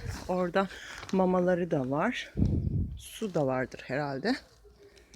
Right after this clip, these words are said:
Çok tatlı kediler. Dutlar çıkmış. Ağaçlar yemyeşil.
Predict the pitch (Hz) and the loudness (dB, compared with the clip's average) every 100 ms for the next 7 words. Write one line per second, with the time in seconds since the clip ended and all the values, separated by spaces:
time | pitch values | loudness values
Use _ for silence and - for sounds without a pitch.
0 | - - - - - - - - - 208 | -20 -20 -20 -20 -20 -10 -6 -6 -4 -6
1 | - 220 - 180 - 151 - - - - | -4 -4 -4 -4 -4 -6 -8 -14 -6 -4
2 | - - - - - - - - _ - | -2 -2 -2 -2 -4 -14 -20 -20 _ -20
3 | - - - - - - - - - - | -18 -14 -14 -14 -14 -14 -16 -16 -16 -16
4 | - - - - 196 202 - 175 175 196 | -16 -16 -16 -8 -6 -6 -4 -2 0 -2
5 | - - 185 - 185 190 165 - - - | -4 -2 -2 2 4 6 4 -2 -10 -16
6 | - - - - - - - - - - | -14 -14 -14 -16 -20 -20 -20 -20 -16 -16
7 | - - 151 156 156 156 - - 160 160 | -16 -10 -2 0 2 0 -4 -2 0 0
8 | 170 - - - _ - - _ - - | -2 -6 -12 -16 _ -20 -20 _ -16 -2
9 | 156 156 143 143 - - 147 175 | 2 2 2 2 0 -2 0 0